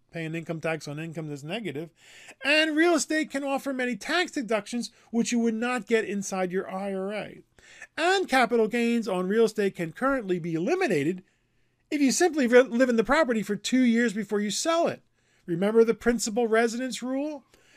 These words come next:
Two hundred fifty thousand dollars for single and five hundred thousand dollars married. You buy a house, couple, for two hundred thousand, you could sell it for seven hundred thousand and not pay any capital gains taxes. Very cool.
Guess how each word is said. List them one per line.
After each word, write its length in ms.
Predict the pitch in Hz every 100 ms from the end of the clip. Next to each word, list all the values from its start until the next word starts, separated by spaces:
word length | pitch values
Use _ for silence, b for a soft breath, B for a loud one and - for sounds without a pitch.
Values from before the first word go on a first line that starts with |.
| b b
Two 160 | - 240
hundred 200 | 247 208
fifty 220 | 202 240
thousand 400 | 240 240 226 240
dollars 280 | 247 254 233
for 140 | 226
single 560 | - 247 262 294 302 262 b b b _ _
and 260 | 160 160 160
five 200 | 196 226
hundred 180 | 240 214
thousand 300 | 233 226 226
dollars 280 | 226 226 208
married. 340 | 226 262 262
You 120 | 180
buy 380 | 135 185 190 220
a 100 | 226
house, 500 | 202 226 240 - -
couple, 380 | - 208 247 240
for 160 | 226 165
two 140 | 226
hundred 200 | 226 214
thousand, 340 | 226 240 220
you 60 | 208
could 140 | 185
sell 220 | - 233 233
it 80 |
for 100 | 202
seven 460 | 190 - 262 302 285
hundred 220 | 226 202
thousand 440 | 185 180 180 208 196 b b b
and 100 | 190
not 240 | 208 202
pay 180 | 208 202
any 200 | 202 202
capital 400 | 185 170 180 185
gains 340 | 240 262 220
taxes. 460 | - 139 127 127 120
Very 760 | 135 175 175 170 175 180 202
cool. 580 | - 247 294 208 123 123